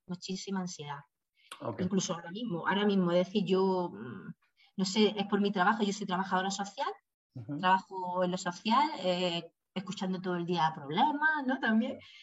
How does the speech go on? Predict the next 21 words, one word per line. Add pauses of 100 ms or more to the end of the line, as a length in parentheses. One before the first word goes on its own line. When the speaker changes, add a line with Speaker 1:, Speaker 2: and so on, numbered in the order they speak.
(240)
Speaker 2:
Claro.
Speaker 1:
eh,
gestionando,
gestionando,
eh,
cosas
muy, (1500)
muy
al
límite,
desahucio, (1200)
alimentos,
muchas
cosas
que,
que
me
crean
muchísimo
estrés,
¿no?